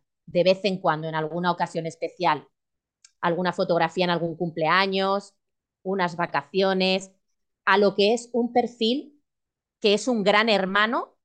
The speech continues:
de esos niños. Eso es, es un, un reality show, eh, de la vida de esos niños. Yo creo que a día de hoy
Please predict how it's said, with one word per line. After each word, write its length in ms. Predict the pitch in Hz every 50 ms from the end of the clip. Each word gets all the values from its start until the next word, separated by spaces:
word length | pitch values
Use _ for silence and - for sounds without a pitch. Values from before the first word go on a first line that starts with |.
| _ -
de 180 | 170 180 180 185
esos 260 | 180 - 208 180 180
niños. 480 | 185 202 190 175 160 139 151 156 - -
Eso 180 | 170 170 - 208
es, 100 | 185 - -
es 160 | 190 - -
un, 120 | 214 202 -
un 100 | 214 196
reality 420 | 208 208 196 190 208 240 240 202 185
show, 440 | - - 202 220 330 494 - _ _ _ _ _ _ _ _ _ _ _ _ _ _ _ _ _ _ _ _ _ _ -
eh, 640 | - 190 180 180 175 170 170 165 156 160 160 - -
de 140 | 180 185 175
la 100 | 170 165
vida 180 | 180 214 233 202
de 80 | 196
esos 260 | 196 - 180 156 -
niños. 460 | 175 170 180 175 165 151 151 156 _ _ -
Yo 120 | 180 180
creo 180 | 196 202 220 220
que 60 | 214
a 60 | 202
día 180 | 185 190 208 226
de 140 | 220 202 190
hoy 360 | 185 202 226 240 - _